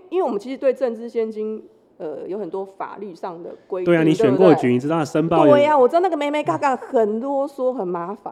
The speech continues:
Speaker 1: 啊。
Speaker 2: 因为呢，现在好像有人觉得说，这个吼，政治献金是说，你如果给他钱，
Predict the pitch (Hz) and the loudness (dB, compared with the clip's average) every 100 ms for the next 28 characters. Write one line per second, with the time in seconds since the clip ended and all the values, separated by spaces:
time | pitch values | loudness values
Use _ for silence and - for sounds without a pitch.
0 | - - - - 220 - - 180 208 180 | -14 -16 -16 -18 -20 -20 -2 4 4 6
1 | 170 185 185 170 131 117 190 151 117 113 | 4 4 2 2 -2 -2 2 4 4 2
2 | 123 131 131 143 127 - 147 147 147 - | -2 -2 0 0 -2 -2 -4 -2 -6 -12
3 | - _ _ _ _ _ _ _ _ 220 | -20 _ _ _ _ _ _ _ _ -2
4 | 180 127 113 107 196 185 180 180 160 151 | 0 0 -4 -2 0 2 2 2 2 0
5 | 147 147 135 131 135 135 139 - _ 127 | 0 -2 -2 -2 -2 -4 -6 -12 _ -20
6 | _ _ 127 120 147 170 131 - 113 131 | _ _ -4 0 2 2 2 0 -8 -8
7 | 139 - 113 92 | -14 -10 -8 -8